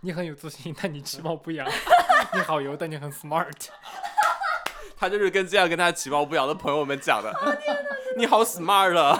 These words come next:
Speaker 3: <laughs> 天哪，有没有在激我啊？
Speaker 1: 听懂了，听懂了。
Speaker 3: 哎呀，天哪。
Speaker 2: 那他应该是特别聪明的那一类，对不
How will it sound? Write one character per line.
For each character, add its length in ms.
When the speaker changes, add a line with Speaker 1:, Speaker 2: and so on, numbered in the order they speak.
Speaker 3:
<laughs> 0
天 140
哪， 600
有 100
没 80
有 60
在 40
激 60
我 0
啊？ 60
Speaker 1:
听 0
懂 120
了， 120
听 180
懂 100
了。 320
Speaker 3:
哎 400
呀， 80
天 180
哪。 200
Speaker 2:
那 100
他 200
应 80
该 120
是 120
特 180
别 140
聪 220
明 180
的 100
那 100
一 100
类， 200
对 120
不 60